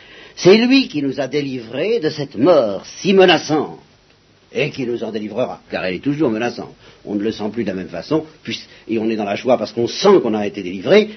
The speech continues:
et on est dans la joie parce qu'on sait qu'on en sera délivré. C'est sur lui que repose notre espoir, qu'il nous délivrera encore, vous-même apportant votre concours en notre faveur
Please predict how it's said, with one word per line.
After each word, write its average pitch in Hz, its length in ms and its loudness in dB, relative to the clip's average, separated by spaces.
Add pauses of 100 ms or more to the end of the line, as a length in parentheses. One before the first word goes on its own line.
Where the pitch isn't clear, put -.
et 117 100 0
on 101 80 0
est 95 120 -4
dans 80 60 -8
la 90 100 -8
joie 143 180 2
parce - 180 -6
qu'on 90 160 -12
sait - 300 2
qu'on - 160 -8
en 85 100 -10
sera 220 480 4
délivré. 85 400 -14 (1120)
C'est 196 160 8
sur 170 240 4
lui 196 220 4
que 135 100 -2
repose 143 320 0
notre 113 160 -4
espoir, 175 580 2 (320)
qu'il 147 160 4
nous 151 140 8
délivrera 175 680 6
encore, 214 540 4 (1400)
vous-même 156 600 6
apportant 135 420 2
votre 107 280 -2
concours 139 440 0
en 120 80 4
notre 117 240 0
faveur 165 680 6